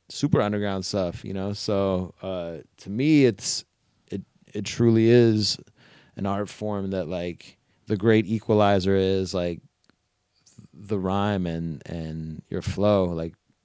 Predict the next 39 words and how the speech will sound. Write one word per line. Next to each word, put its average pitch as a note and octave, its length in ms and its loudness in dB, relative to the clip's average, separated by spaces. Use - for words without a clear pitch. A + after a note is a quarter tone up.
everyone, F#2+ 720 -2
everyone F#2 720 -4
has F2 220 -8
an F2+ 80 -4
opinion F#2 800 -6
and, D#2+ 640 -14
um, D#2 560 -16
feelings G2+ 600 -4
on F2+ 440 -4
who, G2+ 640 -6
who's G2+ 380 -4
the G#2 120 -4
dopest G2 460 -2
M F#2+ 140 -4
C G#2 560 0
and, F2 360 -2
and F2 160 -8
who G2 220 -2
belongs F#2+ 460 -4
in F#2 60 -6
the F#2 80 -4
game G2 380 -2
and F#2+ 100 -2
this G2 160 -2
and F#2+ 140 0
that. F#2+ 220 0
But, F2 120 0
like, E2+ 200 -2
the E2+ 60 -6
great F2+ 240 2
equalizer F2 540 -2
at F2+ 120 0
the E2+ 100 -4
end F2+ 120 -2
of F2 100 -4
the F2 80 -4
day F2+ 260 2
is, E2+ 180 0
like, D#2+ 340 -4